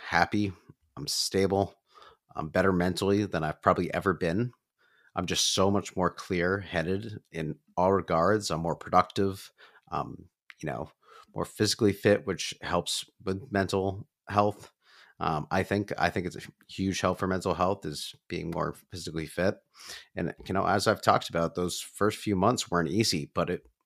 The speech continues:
was really all worth it to get to the point I am now. And that point I am now is just a better self,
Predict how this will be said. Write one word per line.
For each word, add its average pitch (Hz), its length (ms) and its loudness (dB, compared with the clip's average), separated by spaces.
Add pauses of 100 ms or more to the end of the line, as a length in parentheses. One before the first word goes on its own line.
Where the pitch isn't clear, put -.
was 90 220 -6
really 170 240 6
all 87 180 6
worth 104 300 2
it - 100 -6 (140)
to - 100 -10
get 92 140 -4
to - 120 -6
the 73 60 -4
point 87 300 -2
I 76 160 -4
am 67 100 -10
now. 73 300 -6 (1160)
And 85 120 -4
that 98 180 -2
point 104 200 2
I 98 80 4
am 90 160 0
now 101 260 4
is 78 140 -4
just - 400 -4 (640)
a 87 40 -2
better 90 320 0
self, - 600 0